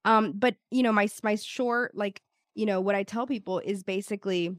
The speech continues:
you wanna find somebody who's in the function that you're interested in. So, like, if you're interested in H R,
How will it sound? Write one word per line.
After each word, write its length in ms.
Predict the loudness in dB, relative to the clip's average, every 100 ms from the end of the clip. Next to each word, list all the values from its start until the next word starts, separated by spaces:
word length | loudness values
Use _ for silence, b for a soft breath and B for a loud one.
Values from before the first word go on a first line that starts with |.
| _ _ _ _ _ _ _
you 200 | 0 2
wanna 320 | 4 4 4 0
find 380 | -2 -4 -4 -6 -2
somebody 320 | 0 0 0
who's 280 | 0 -4 -4 -2
in 440 | 0 0 0 -4 _ _ _ -20
the 220 | -12 -8 -8
function 760 | -4 -2 -2 -2 -2 0 0
that 200 | -2 -4
you're 160 | -4 -4
interested 580 | -4 -4 -6 -10 -8 -8
in. 280 | -6 -8 -12 b b
So, 240 | 2 4
like, 240 | 6 6 6
if 220 | 4 2
you're 200 | 4 6
interested 480 | 6 4 0 0 0
in 140 | 0 0
H 300 | 0 0 0
R, 540 | 2 2 2 0 -4